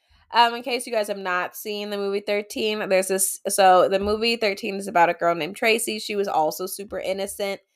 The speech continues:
And somewhere in here, it's like she sees the girl Evie Samora, and she's like, "Oh my God, she's so cool."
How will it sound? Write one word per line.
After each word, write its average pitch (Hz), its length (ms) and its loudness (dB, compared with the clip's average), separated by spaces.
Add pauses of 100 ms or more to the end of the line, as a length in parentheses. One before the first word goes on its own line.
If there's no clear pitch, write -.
(460)
And 180 680 2
somewhere 320 720 -6
in 180 240 0
here, 170 320 -2
it's 170 120 -4
like 165 120 -2
she - 180 -10
sees 190 460 -4
the 190 80 -2
girl 175 260 4
Evie 175 460 -2
Samora, 160 840 4
and 156 160 -2
she's - 220 -6
like, 160 140 -2
"Oh 160 80 -6
my 156 80 -6
God, 151 240 -2
she's - 200 -14
so - 240 -10
cool." 220 540 0